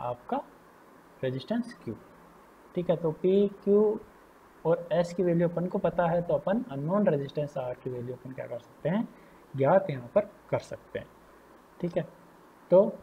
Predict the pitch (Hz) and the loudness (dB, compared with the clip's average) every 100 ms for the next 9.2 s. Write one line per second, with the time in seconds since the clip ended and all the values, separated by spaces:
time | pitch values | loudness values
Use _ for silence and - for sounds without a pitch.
0 | - - 202 220 202 190 196 196 196 208 | -20 -8 0 8 10 10 8 4 4 2
1 | 214 165 180 - 147 151 - - 143 170 | 0 -2 -4 2 4 4 2 2 4 4
2 | 220 - - - - - 135 151 170 170 | 2 -10 -20 -20 -20 -14 0 2 4 4
3 | 160 160 190 190 - 131 131 151 143 135 | 2 4 4 2 -6 -4 -2 2 2 0
4 | - 131 139 139 135 135 143 156 165 - | -6 -2 -2 0 -2 -2 -8 -10 -10 -6
5 | 139 127 170 - - - 135 135 - 147 | -4 -2 -4 -12 -18 -6 -4 -4 -4 -4
6 | 135 131 123 156 175 - - - - - | -2 -2 -2 -2 -2 -8 -20 -20 -20 -20
7 | - - - 135 156 196 - - - - | -20 -20 -4 4 6 4 -2 -18 -20 -20
8 | - - - 135 139 175 170 170 170 180 | -20 -20 -12 -4 0 4 4 6 8 8
9 | 196 | 8